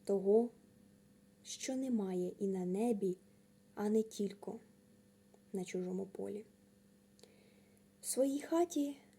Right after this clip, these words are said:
своя й правда, і сила, і воля.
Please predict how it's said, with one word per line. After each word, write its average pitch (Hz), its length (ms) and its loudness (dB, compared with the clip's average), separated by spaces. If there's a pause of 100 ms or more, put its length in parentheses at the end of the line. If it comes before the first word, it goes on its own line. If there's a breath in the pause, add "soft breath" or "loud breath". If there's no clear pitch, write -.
(120)
своя 247 380 2
й 262 40 -2
правда, 190 520 -4 (760)
і 220 100 4
сила, 208 560 2 (1000)
і 202 100 2
воля. 196 360 -4